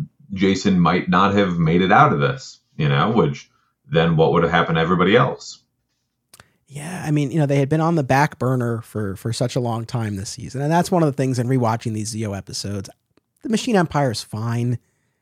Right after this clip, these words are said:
Speaker 2: but they're not my favorite villains. And so to see Rita and Zed back in play is great in and of itself, but to serve this completely unexpected role of helping the Rangers because it will ultimately hurt their,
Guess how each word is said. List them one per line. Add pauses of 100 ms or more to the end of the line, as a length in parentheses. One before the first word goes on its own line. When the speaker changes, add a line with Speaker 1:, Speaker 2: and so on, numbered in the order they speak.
(240)
Speaker 2:
but
they're
not
my
favorite
villains.
And
so (260)
to
see
Rita
and
Zed
back
in
play (180)
is
great
in
and
of
itself, (480)
but
to
serve
this
completely (120)
unexpected
role
of
helping
the
Rangers
because
it
will
ultimately
hurt
their,